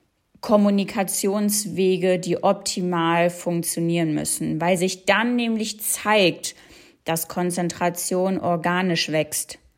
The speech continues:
weil das Nervensystem effizienter arbeiten kann. Und das Nervensystem optimiert automatisch, wenn die zugrunde liegenden Systeme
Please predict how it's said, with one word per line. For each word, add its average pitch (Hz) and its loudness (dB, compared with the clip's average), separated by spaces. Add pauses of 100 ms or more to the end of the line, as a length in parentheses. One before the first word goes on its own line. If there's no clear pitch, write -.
weil 170 -2
das 170 -2
Nervensystem 185 -2 (100)
effizienter 180 -2
arbeiten 160 0
kann. - -8 (560)
Und 175 2 (460)
das 175 -2
Nervensystem 208 2
optimiert 180 0
automatisch, 170 0 (140)
wenn 180 2
die 175 -2
zugrunde 214 2
liegenden 196 0
Systeme 180 -2